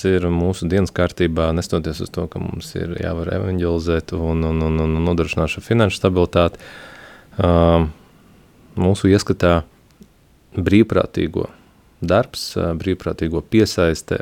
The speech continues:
un brīvprātīgo tīkls, ā, un, un šī brīvprātīgo skaita palielināšana ir arī viens no mūsu, teiksim, šādiem strateģiskajiem mērķiem, jo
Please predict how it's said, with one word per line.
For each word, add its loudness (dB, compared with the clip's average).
un -2
brīvprātīgo -2
tīkls, -2
ā, -12
un, -2
un -4
šī -2
brīvprātīgo 0
skaita -2
palielināšana -4
ir 2
arī 4
viens 0
no -2
mūsu, -4
teiksim, -8
šādiem -2
strateģiskajiem 0
mērķiem, -2
jo 4